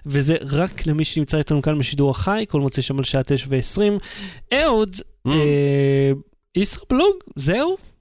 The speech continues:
Speaker 1: הסוף? רגע, ישראבלוג, הסוף?
Speaker 2: כן, כן. אה, בוא, בוא, בוא נגיד את ה-, את השורה התחתונה, ואז נגיע לסיפור.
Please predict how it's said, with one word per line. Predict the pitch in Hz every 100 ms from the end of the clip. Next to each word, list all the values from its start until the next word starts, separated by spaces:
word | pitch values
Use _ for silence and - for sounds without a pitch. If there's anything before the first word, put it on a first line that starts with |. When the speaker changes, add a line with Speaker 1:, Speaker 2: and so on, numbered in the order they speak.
| -
Speaker 1:
הסוף? | 131 - 311 -
רגע, | 170 147
ישראבלוג, | 151 - 277 240 220 156
הסוף? | 165 - 175 240 427 - - -
Speaker 2:
כן, | - 101 85 _
כן. | - 92 - _ - - -
אה, | 95 95 95 95 92 107
בוא, | 110
בוא, | 117 123 120
בוא | 101 120 117 113 107 104
נגיד | 101 95 104 98
את | -
ה-, | 90 90 -
את | 98 92
השורה | 87 - 92
התחתונה, | 90 90 - 117 131
ואז | 92 95
נגיע | 90 90
לסיפור. | 85 - - 170 180